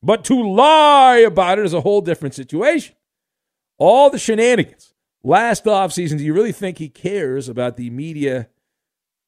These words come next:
blank blanks?" Yeah. Well, no, and you, these, that, that's why we're here. I mean, th-, we talk about parsing the words all the time, right? These people lie to your face. There's a lot of, there's, there's a lot of sports fans that are very gullible,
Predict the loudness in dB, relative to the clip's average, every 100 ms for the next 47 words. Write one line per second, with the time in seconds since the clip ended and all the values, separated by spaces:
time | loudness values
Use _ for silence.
0 | _ _ _ _ _ -8 -6 -6 -6 -8
1 | -8 _ _ _ _ _ _ _ _ _
2 | _ _ _ _ _ _ _ _ _ -10
3 | -10 -6 -4 -4 -4 -6 -8 _ -12 -10
4 | -10 -16 -14 -12 -10 -4 0 2 2 2
5 | 2 2 -2 -4 -4 -6 -8 -2 0 0
6 | -2 0 0 2 0 -2 0 2 2 2
7 | 0 0 -2 0 0 -2 -4 -4 -4 -4
8 | -2 0 0 0 -2 -4 -2 -2 -2 -4
9 | -6 -4 -2 -2 -2 -6 _ -14 -14 -8
10 | -6 -4 -4 -2 -4 -4 -4 -4 -4 -6
11 | -4 -4 -6 -4 -2 -2 0 0 0 -4
12 | -18